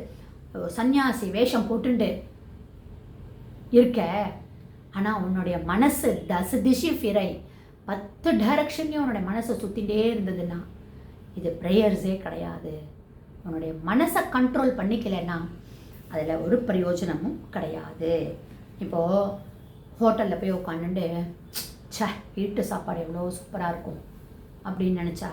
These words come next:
வீட்ல உட்காந்துட்டு, "ஹோட்டல் சாப்பாடு தான் சூப்பர்"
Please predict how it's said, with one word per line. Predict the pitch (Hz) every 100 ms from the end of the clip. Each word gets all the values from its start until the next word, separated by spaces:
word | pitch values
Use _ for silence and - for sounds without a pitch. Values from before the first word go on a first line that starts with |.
| - - - - -
வீட்ல | 285 330 - 277
உட்காந்துட்டு, | 247 220 208 196 180 - - - - - - - - -
"ஹோட்டல் | 170 185 202
சாப்பாடு | - 185 - 170
தான் | 202
சூப்பர்" | 208 220 190 175 170